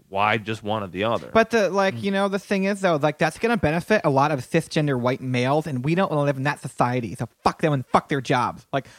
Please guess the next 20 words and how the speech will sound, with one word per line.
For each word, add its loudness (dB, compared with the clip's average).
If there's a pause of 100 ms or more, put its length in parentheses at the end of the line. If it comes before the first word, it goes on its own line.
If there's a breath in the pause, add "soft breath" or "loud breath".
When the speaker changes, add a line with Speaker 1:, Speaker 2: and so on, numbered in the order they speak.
Speaker 2:
like, 2
that's 4
the 2
actual 0
answer -2
fucking -2
people -6
give -6
you -6
when -8
you -4
Speaker 1:
Well, 6
Speaker 2:
say 4
Speaker 1:
then 4
Speaker 2:
that. -8
Speaker 1:
tell 4
them, 2
be 0
like, 0
"Watch 2